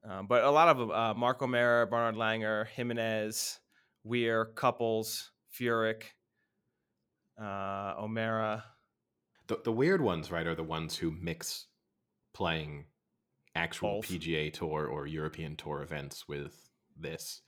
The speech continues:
Speaker 2: Like, that's a,
Speaker 1: Yeah.
Speaker 2: that's an interesting approach. Like, I get why you do it, because you can play in more relaxed events. You probably don't have to practice quite as hard, and you can still make tons of money, and it's kind of transitioning to the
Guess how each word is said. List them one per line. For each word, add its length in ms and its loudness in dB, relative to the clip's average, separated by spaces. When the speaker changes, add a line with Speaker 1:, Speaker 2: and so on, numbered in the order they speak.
Speaker 2:
Like, 120 -8
that's 340 -2
a, 80 -2
Speaker 1:
Yeah. 200 -6
Speaker 2:
that's 200 -8
an 80 -2
interesting 680 -6
approach. 340 -6
Like, 100 -4
I 60 -2
get 160 -4
why 100 -2
you 120 -6
do 220 0
it, 140 -4
because 360 -10
you 400 -10
can 140 -6
play 200 -4
in 80 -2
more 160 -2
relaxed 400 -4
events. 420 -6
You 60 -16
probably 220 -8
don't 120 -8
have 100 -10
to 80 -18
practice 340 -10
quite 180 -10
as 100 -10
hard, 260 -8
and 80 -14
you 60 -12
can 120 -14
still 200 -10
make 180 -12
tons 260 -12
of 60 -20
money, 340 -10
and 100 -12
it's 120 -16
kind 140 -14
of 80 -16
transitioning 880 -8
to 600 -8
the 440 -10